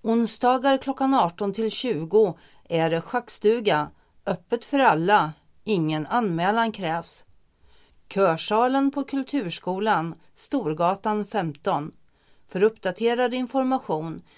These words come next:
se vår Facebook-sida samt vår hemsida.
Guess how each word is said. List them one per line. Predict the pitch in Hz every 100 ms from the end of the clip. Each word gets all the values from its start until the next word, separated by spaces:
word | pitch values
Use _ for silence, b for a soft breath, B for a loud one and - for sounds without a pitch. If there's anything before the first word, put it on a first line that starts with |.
| b -
se | - 180
vår | 160 160
Facebook-sida | 160 240 233 - 175 - - 233 226 180 170 170 -
samt | - 226 233 233
vår | 233 233
hemsida. | 202 156 156 - 196 185 170